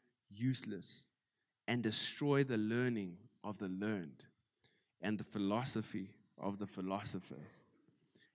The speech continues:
and the cleverness of the clever and the discernment of the discerning.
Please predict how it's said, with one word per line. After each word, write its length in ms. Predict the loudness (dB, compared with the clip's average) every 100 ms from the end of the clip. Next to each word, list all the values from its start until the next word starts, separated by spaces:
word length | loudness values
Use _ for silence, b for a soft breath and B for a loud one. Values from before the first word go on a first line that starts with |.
| _
and 180 | 6 6
the 80 | 6
cleverness 1000 | 2 4 4 6 4 4 0 -4 -10 -12 _ _ 0
of 200 | 0 0
the 80 |
clever 540 | -8 -2 -2 -2 -4 -12 -18 _ _ b b b b
and 200 | 4 4
the 60 | 6
discernment 1000 | 2 2 6 10 10 10 6 2 -4 -16 -20 -20 _ 4
of 180 | 4
the 80 | 2
discerning. 720 | 0 0 2 4 4 2 -4